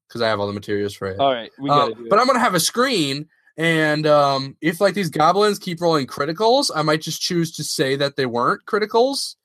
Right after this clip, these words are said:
Speaker 1: I
Speaker 2: Right.
Speaker 1: might go easy on you, or I
Speaker 2: Yeah.
Speaker 1: might go tougher on you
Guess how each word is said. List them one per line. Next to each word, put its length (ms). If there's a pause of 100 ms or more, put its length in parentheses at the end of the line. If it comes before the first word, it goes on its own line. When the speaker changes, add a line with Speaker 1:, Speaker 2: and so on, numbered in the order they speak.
Speaker 1:
I 40
Speaker 2:
Right. 260
Speaker 1:
might 100
go 220
easy 220
on 160
you, 200 (200)
or 160
I 80
Speaker 2:
Yeah. 60
Speaker 1:
might 160
go 80
tougher 560
on 200
you 280